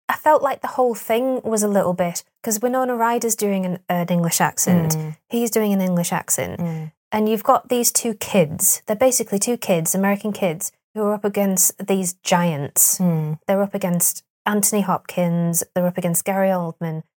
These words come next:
Speaker 1: But you've got these veteran actors and these kids who are basically doing their best against these flipping giants. And I
Speaker 2: Yeah.
Speaker 1: just, and I always just thought, Keanu Reeves, I feel sorry for him, everyone saying this. You know what I'm gonna say.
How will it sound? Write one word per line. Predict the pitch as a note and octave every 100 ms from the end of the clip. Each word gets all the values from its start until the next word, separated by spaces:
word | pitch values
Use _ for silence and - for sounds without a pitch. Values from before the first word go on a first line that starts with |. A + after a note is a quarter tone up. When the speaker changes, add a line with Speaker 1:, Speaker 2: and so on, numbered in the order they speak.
| _
Speaker 1:
But | G3+ C4 A3
you've | G#3+
got | B3 A#3
these | A3
veteran | G3+ A3 - G#3+ G3
actors | G3 - - - - -
and | F#3+
these | F#3 F3+
kids | - A3 E3 - - - _ -
who | B3 A#3+
are |
basically | B3+ C4+ - A#3+ - G#3+ G3 G3 - _ -
doing | G3+ A#3+ A#3 G#3+
their | F#3
best | G#3 E3 D#3+ - - - - -
against | A3+ C4+ C#4+ -
these | D4+ -
flipping | D#4 C#4 C#4 B3
giants. | G3+ G3+ D#4+ G#3+ E3 -
And | - B3
I |
Speaker 2:
Yeah. | B3
Speaker 1:
just, | B3+ -
and | A#3+
I | C4 C#4+
always | C#4 -
just | C#4 -
thought, | B3+ G#3 D3+ - _ _
Keanu | - A#3+ A#3 A3+ A3
Reeves, | A3 G3 C2 F2 - - -
I |
feel | G3+ A#3 A#3+
sorry | A#3 - A3 A3+
for | -
him, | G3+ F#3
everyone | F3+ F3+ F3+
saying | - G3+ G3+
this. | - D#3+ -
You | A3 A3+
know | A3+ A3
what |
I'm | F3+
gonna | F#3+ F3+
say. | - F#3+